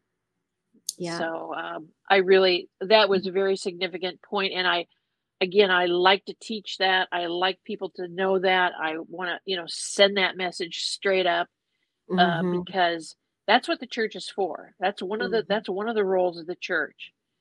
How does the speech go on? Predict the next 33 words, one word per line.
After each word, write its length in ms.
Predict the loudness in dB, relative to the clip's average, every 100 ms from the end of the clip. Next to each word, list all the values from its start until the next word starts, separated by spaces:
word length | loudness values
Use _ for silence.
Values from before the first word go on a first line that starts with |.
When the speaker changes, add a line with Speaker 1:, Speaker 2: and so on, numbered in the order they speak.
| -2
Speaker 1:
Mm-hmm. 300 | -2 0 0
Speaker 2:
And, 440 | 0 0 -4 -4 0
uh, 420 | 2 2 2 -4 -8
so 400 | -8 -4 -2 -4 -8
I, 160 | -8 0
I 240 | 2 4 0
really, 720 | -2 0 2 2 0 0 -4 -4
um, 400 | -4 -4 -8 -14 -8
I'm 200 | -8 0
very 440 | 4 4 4 0 -6 _ 0
thankful 400 | 2 2 -4 -8 -4
for, 280 | -6 -6 -10 _ _ _ _ _ -6
for, 440 | -2 0 -2 -2
um, 240 | -6 -6 0
all 280 | 4 4
of 160 | 2 -4
their 220 | -4 -4
support 600 | -4 -10 -4 0 0 -2 _ _ _ _ -8
and 120 | -4
obviously 800 | -2 -2 -4 -8 -6 -6 -6 -6
their, 600 | -8 -6 0 0 0 -4 -16 _ _ -12
their 260 | 0 2 2
obedience 540 | 0 -2 -2 -8 -12
as 160 | -14 -8
well. 380 | -4 -4 -4 -10
It, 120 | -12 -10 -8
it 180 | -8 -6
really 200 | 0 4
showed. 220 | 4 2 -4
Speaker 1:
Right. 160 | -10 _ _
Speaker 2:
They, 220 | -4 -4 -4
they 160 | -4 2
stepped 320 | 6 8 6